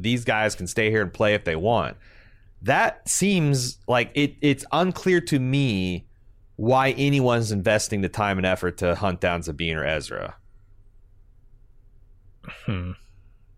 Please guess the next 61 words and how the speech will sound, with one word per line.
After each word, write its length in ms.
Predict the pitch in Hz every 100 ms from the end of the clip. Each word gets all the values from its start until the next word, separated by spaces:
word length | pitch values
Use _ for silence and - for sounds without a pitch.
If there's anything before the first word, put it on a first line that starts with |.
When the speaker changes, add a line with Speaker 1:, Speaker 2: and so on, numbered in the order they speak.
| - - - - - - - - - - -
Speaker 1:
It, 240 | 131 127 -
it 320 | 131 127 - -
seems 200 | 196 185
like 80 | 147
it's 160 | 123
more 1000 | 143 147 160 165 165 156 151 147 139 135 - - -
and, 120 | 175
and 140 | 185 175
I 120 | 175
think 200 | 220 220
everyone 420 | 170 190 214 180
asks 320 | 151 202 214
that. 180 | - 87
Like, 180 | 95 110
keep, 160 | - 175 156
people 200 | 180 165
keep 180 | 175 156
on 140 | 135
saying, 400 | - 175 170 113
like, 320 | 107 107 104
"Why 260 | 95 127 254
the 80 | 403
fuck 240 | - 403
did 140 | 403 349
we 80 | 349
bring 240 | 370 381
these 180 | 370 -
people? 440 | 285 359 359 381
Why 200 | 247 160
the 120 | 233
fuck 160 | 262 381
did 160 | 349 320
you 80 |
bring 180 | 349 392
these 160 | 349 349
people? 360 | 269 269 392 247
Who 160 | 143
are 80 | 262
these 160 | 269 -
people 220 | 277 277
that 120 | 254
you 60 | 247
brought?" 300 | 220 240 254 - -
And 140 | 156 143
Balin's 280 | 170 170 156
always 160 | 160
like, 100 | 151
"Oh, 100 | 190
they're 100 | 127
gonna 160 | 104 120
be 120 | 113
useful 260 | 117 - 90
to 120 | 92
us. 80 | 80
They're 80 | 104
gonna 80 | 104
be 80 |
useful 220 | 123 - 90
to 200 | 80 65
us." 200 | - -
Like, 280 | 104 -